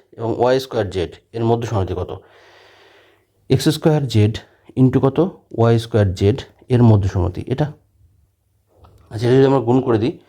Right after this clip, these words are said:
তাহলে কত হচ্ছে দেখো, আহ, এই টার্মে কিন্তু আমার অ্যান্সার দিতে হবে। রুট করলে তোমার আসে এক্স স্কয়ার, ওয়াই স্কয়ার আর জেড স্কয়ার, তাই তো?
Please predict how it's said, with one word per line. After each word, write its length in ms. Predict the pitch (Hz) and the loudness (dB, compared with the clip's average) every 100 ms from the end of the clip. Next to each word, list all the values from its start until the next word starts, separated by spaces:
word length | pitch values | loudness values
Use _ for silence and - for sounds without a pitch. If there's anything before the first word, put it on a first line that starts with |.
| _ _ _ - | _ _ _ -12
তাহলে 160 | 110 | -10
কত 140 | 117 117 | -4 -4
হচ্ছে 180 | 117 117 | -4 -2
দেখো, 160 | 131 | -2
আহ, 540 | 170 - - - 98 - | -4 -8 -20 -10 -10 -8
এই 200 | - 139 139 - | -2 -2 -2 -2
টার্মে 260 | 117 127 | -2 0
কিন্তু 180 | 127 123 | -2 -2
আমার 120 | 123 | 0
অ্যান্সার 260 | 110 101 107 | 0 -4 -6
দিতে 200 | 101 92 | -6 -4
হবে। 160 | 92 165 - _ _ _ _ _ _ 113 | -6 -6 -14 _ _ _ _ _ _ -6
রুট 220 | 123 - | -6 -4
করলে 260 | 131 110 175 - _ _ _ _ | 0 0 0 -4 _ _ _ _
তোমার 180 | - 107 | -6 -6
আসে 160 | - - | -6 -12
এক্স 200 | 113 113 | -12 -14
স্কয়ার, 340 | 127 - 127 147 - _ _ _ _ _ _ - | -14 -4 -2 -2 -4 _ _ _ _ _ _ -4
ওয়াই 220 | 110 113 | 0 0
স্কয়ার 360 | - 127 131 - - | -4 -2 -2 -2 -4
আর 160 | 117 - _ - 98 | -6 -6 _ -20 -12
জেড 160 | 104 90 | -8 -8
স্কয়ার, 320 | - - - - _ _ _ _ _ _ _ | -10 -20 -20 -20 _ _ _ _ _ _ _
তাই 120 | - | -12
তো? 80 | 135 | -12